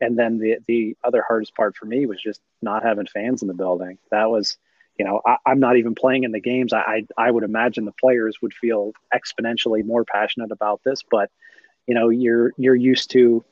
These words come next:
a big play happening and the crowd going crazy and the stadium rocking and, you know, a big play happens and you hear the sideline cheering and that's it. And you move on to the next play. It's just, you know, it, it's,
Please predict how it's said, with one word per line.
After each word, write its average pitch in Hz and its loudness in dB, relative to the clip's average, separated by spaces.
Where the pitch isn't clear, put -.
a 113 2
big 113 0
play 120 2
happening 113 -2
and 107 -6
the 104 -8
crowd 113 -2
going 113 -4
crazy 113 -4
and 104 -8
the 101 -8
stadium 117 0
rocking 110 0
and, 104 -6
you 117 -2
know, 104 -2
a 117 0
big 113 2
play 113 0
happens 123 0
and 113 0
you 117 -4
hear 127 2
the 110 -6
sideline 117 2
cheering 123 -2
and 117 -4
that's 120 -4
it. 160 2
And 98 -6
you 107 -4
move 110 -2
on 113 0
to 117 -2
the 117 0
next 120 -2
play. 120 2
It's 101 -4
just, - 0
you 120 -4
know, 107 -2
it, 107 -2
it's, - -4